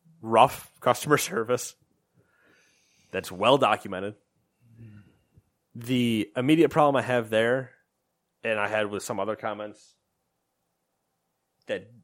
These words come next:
delved into kind of that idea, uh, was,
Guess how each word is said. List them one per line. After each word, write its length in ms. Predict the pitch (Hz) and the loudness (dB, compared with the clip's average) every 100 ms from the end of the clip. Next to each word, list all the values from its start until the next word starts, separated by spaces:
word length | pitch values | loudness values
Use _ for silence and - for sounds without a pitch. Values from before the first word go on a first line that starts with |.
| _ | _
delved 360 | 131 117 104 101 | -2 2 2 -2
into 440 | 92 107 - 104 | -8 -8 -8 -8
kind 280 | 98 - 104 | -6 -4 -2
of 100 | 101 | -2
that 140 | 104 98 | -2 -2
idea, 460 | 95 98 101 107 104 _ | -4 -4 -2 -2 -6 _
uh, 260 | - 92 87 | -4 -2 -2
was, 520 | 85 98 92 90 92 | -4 -4 -4 -4 -8